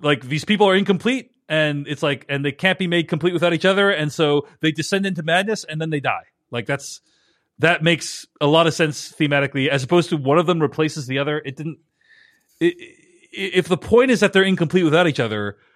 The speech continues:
the ending of the show didn't really tie together for me. Anyway, how, what did you think of the thematic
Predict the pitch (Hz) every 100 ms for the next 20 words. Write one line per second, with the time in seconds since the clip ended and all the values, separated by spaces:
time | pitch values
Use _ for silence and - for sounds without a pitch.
0 | _ _ _ 143 151 175 185 165 143 165
1 | 135 131 123 120 120 107 107 101 92 92
2 | - 190 135 101 _ _ _ _ _ _
3 | - - 165 160 226 196 240 202 165 -
4 | 170 160 165 165 160 -